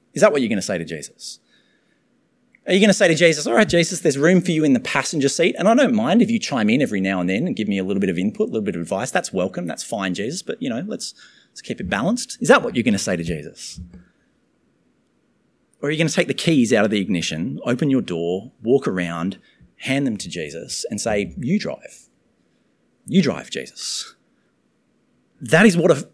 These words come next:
follower of Jesus does. They give their whole lives to him. And that is, <laughs> that's a terrifying prospect, isn't it? Let's be honest.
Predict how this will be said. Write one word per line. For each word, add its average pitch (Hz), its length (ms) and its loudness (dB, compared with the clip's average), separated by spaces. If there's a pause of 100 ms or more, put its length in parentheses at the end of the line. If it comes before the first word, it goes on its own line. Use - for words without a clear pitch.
(100)
follower 175 640 6
of 135 180 4
Jesus 120 400 2
does. 78 640 -4 (680)
They 143 100 4
give 143 320 6
their 135 160 8
whole 185 840 4 (160)
lives 127 880 2 (400)
to - 140 -6
him. 110 480 2 (1700)
And 190 100 -2
that 269 120 -2
is, 214 300 4 (180)
<laughs> - 200 -2
that's 220 120 2
a 359 60 -2
terrifying 226 720 4
prospect, - 460 -2
isn't 190 140 2
it? - 60 -4
Let's 180 140 -4
be 185 120 -4
honest. - 440 -4